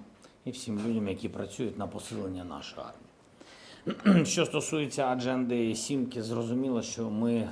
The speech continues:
дуже близько до важливих санкційних рішень. І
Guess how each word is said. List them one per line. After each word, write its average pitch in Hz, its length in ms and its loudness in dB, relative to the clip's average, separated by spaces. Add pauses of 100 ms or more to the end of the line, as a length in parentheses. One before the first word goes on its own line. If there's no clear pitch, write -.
(140)
дуже 110 360 0
близько 110 680 -2 (440)
до 107 300 2
важливих 110 560 2
санкційних 104 580 -4 (120)
рішень. 73 320 -14 (1000)
І 110 640 0